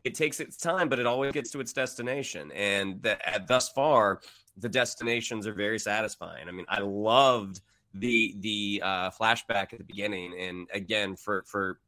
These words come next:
you know, our audience who, who does play the games, uh, I'm curious how much of that is from the game. Is that something that's added?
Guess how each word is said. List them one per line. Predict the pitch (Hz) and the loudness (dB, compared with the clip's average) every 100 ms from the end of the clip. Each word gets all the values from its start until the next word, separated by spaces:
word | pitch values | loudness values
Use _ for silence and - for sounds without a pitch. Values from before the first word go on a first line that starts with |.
| _ 110 | _ -8
you | 98 | -4
know, | |
our | 87 98 | 2 2
audience | 90 101 101 90 | 2 0 0 -4
who, | - 95 - | -8 -10 -10
who | 101 95 | -10 -4
does | 101 - | -4 -2
play | 101 | -4
the | 90 | -4
games, | 98 117 92 - - - - | -2 0 -2 -6 -16 -20 2
uh, | 117 110 | 2 4
I'm | 117 | -2
curious | - 151 135 117 - | 0 4 6 4 4
how | 131 127 | 4 4
much | 123 123 - | 4 2 0
of | 101 | 0
that | 117 117 104 - | 4 4 2 0
is | 175 160 | 0 0
from | 175 160 | -2 0
the | 156 | 0
game. | 165 165 147 | 0 0 -2
Is | 98 | -2
that | 123 127 | -4 -4
something | - 120 117 104 | -8 -8 -8 -10
that's | - | -8
added? | 160 165 165 156 | -8 -6 -6 -8